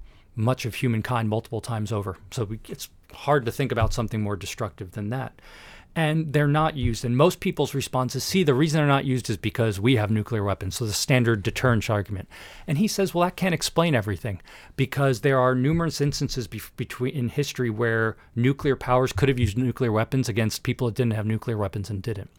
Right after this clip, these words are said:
And his argument, uh, and he's not a classical liberal, but he's, he's a historian, and he's writing about, just about the, the movement, is that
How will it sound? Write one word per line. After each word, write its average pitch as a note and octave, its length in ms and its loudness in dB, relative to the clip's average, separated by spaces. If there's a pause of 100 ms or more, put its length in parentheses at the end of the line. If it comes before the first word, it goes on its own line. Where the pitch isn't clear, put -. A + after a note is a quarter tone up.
(420)
And A#2+ 120 -4
his F3+ 180 2
argument, C#3 640 -2 (600)
uh, C3+ 240 -4
and B2+ 100 -2
he's F#3 140 4
not F3+ 140 4
a - 20 0
classical B2+ 420 0
liberal, G#2+ 380 -2 (160)
but A#2+ 160 -4 (200)
he's, A2 220 -8
he's A2 240 -6
a G#2+ 40 -6
historian, G#2+ 580 -4 (160)
and G#2 180 -4
he's G#2 240 -6
writing B2+ 340 6
about, A2 600 -2
just - 240 -6
about A2+ 380 0
the, A#2 160 0
the A2+ 160 -4
movement, A2+ 420 2
is A#2+ 140 -2
that - 200 0